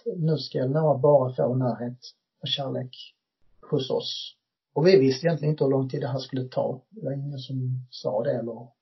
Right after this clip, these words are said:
visste. Men efteråt så har vi pratat om detta och då tänkte vi att det tar väl någon timme i bästa fall. Samtidigt vill man ju vara kvar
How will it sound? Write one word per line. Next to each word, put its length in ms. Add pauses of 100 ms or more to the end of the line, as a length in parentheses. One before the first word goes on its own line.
(120)
visste. 320
Men 320 (760)
efteråt 440 (760)
så 140
har 160
vi 60
pratat 400
om 80
detta 240
och 60
då 60
tänkte 280
vi 140
att 160
det 80
tar 160
väl 100
någon 180
timme 420 (600)
i 60
bästa 340
fall. 300 (580)
Samtidigt 400
vill 120
man 140
ju 60
vara 120
kvar 360